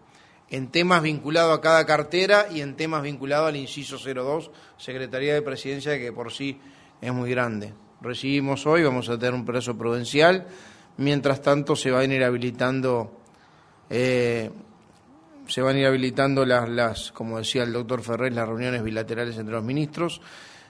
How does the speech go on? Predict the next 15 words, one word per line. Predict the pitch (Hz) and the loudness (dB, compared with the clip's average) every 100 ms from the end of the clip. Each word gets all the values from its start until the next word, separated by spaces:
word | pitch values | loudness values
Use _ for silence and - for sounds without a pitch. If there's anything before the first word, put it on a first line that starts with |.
| - | -16
Vamos | - 135 147 135 | -2 2 4 2
a | 139 | 0
ir | |
recibiendo | 135 131 131 135 143 139 127 120 - | 0 0 2 2 2 2 0 -2 -8
la | 127 127 | -4 -2
información, | 123 113 120 120 - 139 | -2 -6 -6 -4 -2 -2
centralmente | 123 139 139 143 143 147 135 | -2 0 2 4 4 2 0
la | 127 | -4
información | 117 120 113 127 | -6 -6 -4 -2
adicional | 123 117 113 123 127 117 - - - - | -4 -4 -6 -4 -4 -6 -16 -20 -20 -14
que | 113 | -2
cada | 127 123 | 0 0
ministro | 120 131 123 - 123 113 - - _ - - | 0 -4 -4 -4 -2 -4 -8 -20 _ -20 -6
pueda | 123 | -4
hacer, | 123 131 | -2 -2